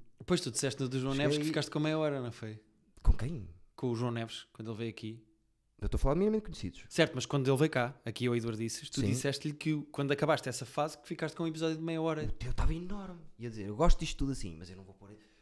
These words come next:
Speaker 2: uma loucura de tempo, eh, assim, percebes?
Speaker 1: Claro.
Speaker 2: Então fui tirando, tirando e fazendo opções. Eh, contigo deu para isso. Eu gostei muito.
Speaker 1: Boa, também gostei.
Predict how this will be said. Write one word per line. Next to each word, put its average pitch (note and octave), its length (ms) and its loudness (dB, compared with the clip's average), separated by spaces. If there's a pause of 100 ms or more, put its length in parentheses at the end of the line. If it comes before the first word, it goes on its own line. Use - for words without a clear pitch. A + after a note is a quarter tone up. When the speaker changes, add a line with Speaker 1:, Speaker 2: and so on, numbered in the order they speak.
(180)
Speaker 2:
uma B2 600 -14
loucura C3 480 -12
de B2+ 140 -16
tempo, D3 680 -6
eh, E2+ 640 -8 (160)
assim, F3 320 10
percebes? A#2+ 340 8
Speaker 1:
Claro. A2+ 140 0
Speaker 2:
Então A#2 140 8
fui C3 140 2
tirando, B2+ 360 6
tirando B2+ 300 -4
e A#2+ 40 -6
fazendo C3 400 0
opções. A#2+ 580 2 (800)
Eh, G2+ 200 2
contigo G#2+ 340 4
deu A2 120 2
para A#2+ 140 8
isso. A2 260 -2 (160)
Eu C3 120 -6
gostei - 200 -4
muito. C3 300 -2 (100)
Speaker 1:
Boa, D#3 320 -6 (140)
também B2 180 -8
gostei. E3 260 -10